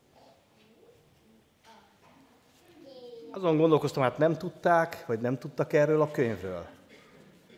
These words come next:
És még ez a főpap is elvitte a királynak, vagy elvitték a királynak, és felolvastak belőle neki. Mint hogyha valami különleges könyvet találtak volna, mint valami olyan könyvet, a-,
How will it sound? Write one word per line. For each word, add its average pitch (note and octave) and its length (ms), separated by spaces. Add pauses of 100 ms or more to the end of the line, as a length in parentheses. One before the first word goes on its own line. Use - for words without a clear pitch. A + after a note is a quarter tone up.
(540)
És B2+ 120
még D#3 140
ez D#3+ 80
a D#3 60
főpap C#3+ 480
is - 460
elvitte B2 920 (280)
a - 100
királynak, B2 840 (280)
vagy B2 160
elvitték C3 460
a A#2 60
királynak, B2+ 320
és A#2 120
felolvastak A#2 640
belőle G#2+ 380
neki. G#2 400 (340)
Mint C#3+ 220
hogyha C#3 680 (440)
valami C#3 300
különleges C3 580
könyvet A#2+ 500
találtak A2+ 520
volna, A2+ 260
mint B2+ 280 (260)
valami C3 280
olyan F#3+ 260
könyvet, E3 340
a-, E3 40